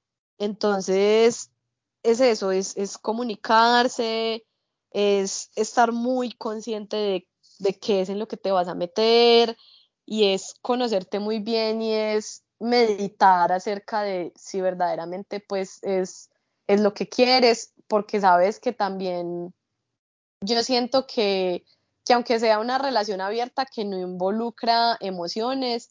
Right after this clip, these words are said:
igualmente como que si se arma un drama, el drama se multiplica por el número de personas con las que tú hayas estado. O sea, ya no es un drama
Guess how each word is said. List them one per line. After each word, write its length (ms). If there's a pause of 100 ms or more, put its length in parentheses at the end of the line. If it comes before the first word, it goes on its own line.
(680)
igualmente 1300
como 260
que 300
si 180
se 160
arma 260
un 160
drama, 540
el 220
drama 320
se 140
multiplica 760
por 240
el 100
número 320
de 80
personas 600
con 200
las 180
que 140
tú 160
hayas 260
estado. 640 (400)
O 60
sea, 160
ya 160
no 140
es 100
un 200
drama 600